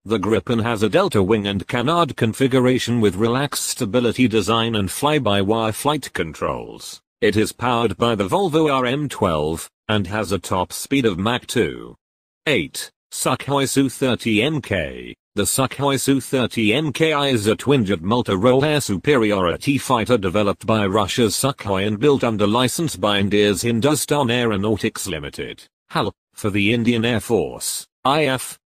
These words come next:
a variant of the Sukhoi Su thirty. It is a heavy, all-weather, long-range fighter. Seven. Eurofighter Typhoon. The Eurofighter Typhoon is a twin-engine, canard delta wing, multi-role fighter.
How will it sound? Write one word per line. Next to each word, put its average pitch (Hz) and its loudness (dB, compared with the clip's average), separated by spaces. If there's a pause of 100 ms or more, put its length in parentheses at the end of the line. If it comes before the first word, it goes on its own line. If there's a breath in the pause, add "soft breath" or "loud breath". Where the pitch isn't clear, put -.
a 98 0
variant 117 2
of 98 -6
the 101 0
Sukhoi 135 0
Su 139 2
thirty. 73 -4 (200)
It 107 0
is 87 0
a 95 0
heavy, 104 0 (180)
all-weather, 92 0 (200)
long-range 113 2
fighter. 80 -4 (520)
Seven. 143 0
Eurofighter 127 2
Typhoon. 98 -2 (220)
The 101 0
Eurofighter 123 2
Typhoon 113 0
is 92 -2
a 101 2
twin-engine, 90 -2 (220)
canard 180 0
delta 170 2
wing, 73 -2 (220)
multi-role 127 2
fighter. 78 -4